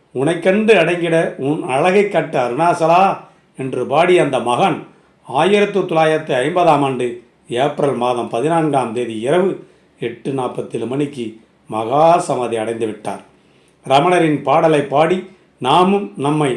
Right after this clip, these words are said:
ஐம்புல கல்வரின் தீமைகளிலிருந்து காத்துக்கொள்வோம், காத்துக்கொள்வோம்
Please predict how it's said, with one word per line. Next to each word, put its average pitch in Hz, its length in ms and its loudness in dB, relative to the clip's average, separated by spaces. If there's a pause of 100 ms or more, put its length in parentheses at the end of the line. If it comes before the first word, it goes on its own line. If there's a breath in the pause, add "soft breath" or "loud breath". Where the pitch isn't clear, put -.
(600 soft breath)
ஐம்புல 196 440 4
கல்வரின் 170 560 2
தீமைகளிலிருந்து 180 840 2 (220)
காத்துக்கொள்வோம், 143 800 0 (540)
காத்துக்கொள்வோம் 135 760 -2